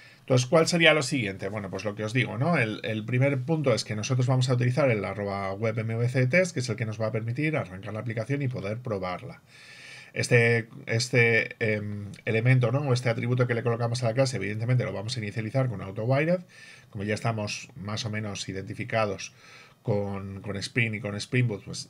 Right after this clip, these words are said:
ya sabes que el auto wired lo que hace es inicializar el objeto cuando se inicializa la clase que nosotros estamos manejando. Y a partir de aquí también utilizamos el auto wired para poder declarar ese objeto object mapper, ¿no? Que nos va a permitir transformar los objetos de un sitio para otro.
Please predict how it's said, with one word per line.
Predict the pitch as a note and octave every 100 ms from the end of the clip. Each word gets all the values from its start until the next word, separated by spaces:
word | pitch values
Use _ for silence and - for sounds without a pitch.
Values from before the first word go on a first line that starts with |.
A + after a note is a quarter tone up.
| F#2
ya | F#2+
sabes | F#2+ G2
que | -
el | G2+
auto | G#2
wired | G#2 A2
lo | F#2+
que | G2+
hace | G2
es | G#2+ G2
inicializar | F#2+ F#2+ F#2 G2
el | G2
objeto | F#2+ - D3 F3+ F#3+
cuando | - G2+
se | F2
inicializa | F2+ F2 F#2 G2 G2
la | F#2+
clase | A2 G2+ G2+
que | F#2
nosotros | F2 F#2+ F#2+
estamos | G2 G2+ G#2
manejando. | G#2 C#3+ C3+ D3+ E3 - - - - -
Y | C#3
a |
partir | C#3+ C#3
de | C3
aquí | B2+ C#3
también | A2 G#2+ A2
utilizamos | A2 A2 A2+ A#2
el | A#2+
auto | B2 C3
wired | A#2+ A2+ A#2
para | B2+ A#2+
poder | A#2+ G2 G#2 G#2+
declarar | A2 A#2 G#2+ G2
ese | G2+ -
objeto | G2+ A2+ A2 A2+ B2+ - - - - -
object | G#2+ G#2+ G#2
mapper, | A2 B2 A#2+
¿no? | B2 E3
Que | B2+
nos | F#2
va | G2
a |
permitir | G#2 G2+ G2 B2
transformar | B2+ G2 - - G2 G#2+
los | A2
objetos | F#2+ - A2+ B2+
de | F#2
un |
sitio | F2+ F2
para | F2 B1+
otro. | A#1+ -